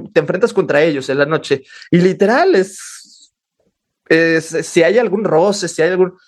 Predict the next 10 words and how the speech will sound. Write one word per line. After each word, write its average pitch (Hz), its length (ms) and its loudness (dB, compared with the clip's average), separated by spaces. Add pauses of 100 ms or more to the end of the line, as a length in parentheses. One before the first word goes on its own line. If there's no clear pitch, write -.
(260)
es 160 280 0
de, 220 240 4
de, 202 340 2
de, 180 240 0
es 175 160 0
de 202 80 2
pleito, 233 440 -2
es 208 220 -4
parte 247 440 0
de... 165 320 -2